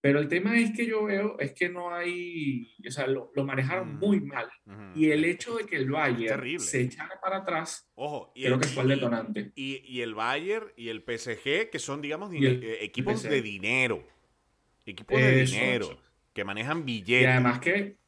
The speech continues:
Speaker 2: O sea,
Speaker 1: y, y a otra cosa que vamos, es que tú
Speaker 2: Ajá.
Speaker 1: dices, "Bueno, pero ven acá, ahorita cómo se está manejando el fútbol, con puros jeques, con gente de dinero".
Speaker 2: Eh,
Speaker 1: O sea,
Speaker 2: claro,
Speaker 1: fíjate,
Speaker 2: claro.
Speaker 1: P S G, eh, eh, eh, es el, el,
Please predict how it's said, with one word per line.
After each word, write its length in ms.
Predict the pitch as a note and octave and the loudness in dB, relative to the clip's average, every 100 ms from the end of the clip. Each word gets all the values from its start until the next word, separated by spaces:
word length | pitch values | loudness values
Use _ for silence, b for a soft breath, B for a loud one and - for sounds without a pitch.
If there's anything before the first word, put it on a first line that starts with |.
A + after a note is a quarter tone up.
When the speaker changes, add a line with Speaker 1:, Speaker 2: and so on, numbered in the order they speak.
| _ _ | _ _
Speaker 2:
O 60 | |
sea, 220 | - B2 G2 | -2 0 2
Speaker 1:
y, 300 | C3+ B2+ C3+ | 0 0 2
y 40 | |
a 120 | B2+ B2 | 4 2
otra 240 | C#3 D#3 | -2 -4
cosa 240 | D#3+ - | -4 -4
que 140 | G3 D#3 | 0 2
vamos, 400 | C3+ D3+ G#3+ - - | 2 0 -4 -8 -6
es 160 | B2+ | -4
que 80 | C#3+ | -4
tú 100 | C3+ | -2
Speaker 2:
Ajá. 100 | C#3+ | 0
Speaker 1:
dices, 220 | D3+ C3 | 0 0
"Bueno, 220 | C3+ B2 | 0 0
pero 160 | A2 G#2+ | 0 -6
ven 100 | A2 | -8
acá, 160 | C3 D3 | -4 -2
ahorita 320 | A#2+ A2 C#3 | -2 -4 -4
cómo 180 | D3+ D#3 | -6 -8
se 120 | C#3 | -12
está 120 | B2 | -10
manejando 380 | C3 B2+ A#2+ A#2 | -4 -2 -2 -6
el 80 | G#2 | -4
fútbol, 400 | F#3 D#3+ A2+ - | -4 -4 -8 -14
con 160 | A2 | -14
puros 240 | G#2+ A#2+ B2 | -12 -8 0
jeques, 360 | D3 D3 D3 - | 0 2 -6 -6
con 140 | - | -12
gente 240 | - - | -10 -2
de 60 | C3 | 2
dinero". 180 | C3+ A#2+ | 4 4
Speaker 2:
Eh, 20 | |
Speaker 1:
O 40 | |
sea, 100 | A#2+ | 4
Speaker 2:
claro, 300 | A#2+ C#3 C3 C3 | 4 4 2 0
Speaker 1:
fíjate, 160 | B2+ b b b b | -2 b b b b
Speaker 2:
claro. 340 | - D#2 C#2 F#2 | -8 -8 -6 2
Speaker 1:
P 100 | C#3+ | 2
S 140 | C3+ | 4
G, 120 | C#3 | 2
eh, 340 | D3+ G#3+ F#3+ - | 2 2 0 -2
eh, 180 | D3+ C#3+ | 0 0
eh, 520 | C#3+ C#3 C#3 C3+ C3+ C3 | 2 2 4 4 2 2
es 120 | C3+ | 0
el, 280 | C#3+ C3+ B2+ | 0 -4 -8
el, 420 | A#2+ A2+ G#2+ G#2+ | -10 -12 -14 -18